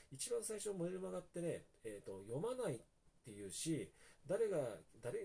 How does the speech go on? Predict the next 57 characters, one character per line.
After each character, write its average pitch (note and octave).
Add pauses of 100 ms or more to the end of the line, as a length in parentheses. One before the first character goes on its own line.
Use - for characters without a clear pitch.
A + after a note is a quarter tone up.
(100)
に A#3+
聞 G3
い F3+
て F3
も A#2+
メ G2+
ー C#3
ル -
マ A#3+
ガ A3+
ジ E3+
ン B2+
な A2
ん -
て F#2
読 G2
ま G#3+
な A3
い F3
よ A2+
っ G#2
て -
い G2+
う G2+
風 G2
な F2
声 A2+
が F#2 (120)
あ E2
っ - (160)
て、 A#2 (380)
だ G3
か G#3+
ら F#3+
ち D#3
ょ D#3+
っ -
と D3
ま C3+
あ A#2
私 A#2
も A2+
や A2+
る C3+
の A#2+
を G2+
や G2+
め B2
よ C3+
う C3
か A#2
な A2
と -
思 D3
っ D#3+
て D3
た G#2